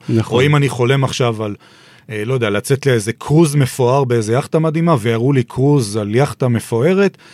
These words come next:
Speaker 2: יהיה לי שוב חוויה נעימה, כי זה מה שאני רוצה להגשים.
Speaker 1: נכון.
Speaker 2: אז זה, זה הח-, חיבור לעבר ולעתיד שאתה מדבר עליו?
Speaker 1: גם עבר בעצם, אנחנו יודעים שנוסטלגיה בעצם, אה, אה, מוכרת,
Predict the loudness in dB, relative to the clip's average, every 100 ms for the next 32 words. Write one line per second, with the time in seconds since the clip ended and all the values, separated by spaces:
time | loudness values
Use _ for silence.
0 | -20 -4 0 0 0 0 0 -2 0 0
1 | 0 0 0 0 -2 -4 -2 -2 -2 -4
2 | -4 -4 -4 -2 -2 -6 -10 -16 -8 -6
3 | -4 -4 -4 -6 -12 _ _ 0 0 2
4 | -2 -2 -8 _ -8 -2 -2 0 -2 -2
5 | -2 -4 -4 -6 -4 -2 -2 -2 -2 -4
6 | -4 -6 -6 -8 -8 -6 -4 -4 -4 -6
7 | -8 -2 0 2 2 0 -2 -2 0 0
8 | 0 -2 -2 -2 -2 -2 0 0 2 0
9 | 0 0 2 0 -2 -2 -2 0 0 -4
10 | -4 -6 -8 -8 -4 -2 -2 -4 -6 -6
11 | -4 -2 -2 -4 -8 _ -20 -8 -4 0
12 | 0 0 -4